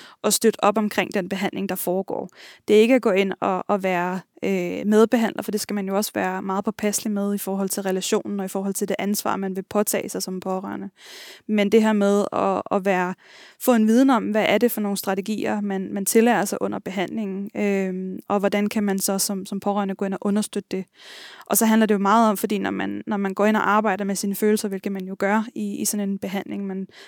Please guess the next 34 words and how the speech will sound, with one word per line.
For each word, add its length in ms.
lærer 280
at 40
regulere, 480
lærer 160
at 80
forstå 360
sine 180
følelser 340
og 80
vide, 260
hvordan 260
er 80
det 100
så, 60
jeg 80
håndterer 340
det, 100
når 60
jeg 80
står 220
i 40
de 80
her 40
situationer, 560
så 140
kan 100
det 100
blive 140
meget, 520
meget 320
intenst 420
og 80
meget 200
sårbart. 600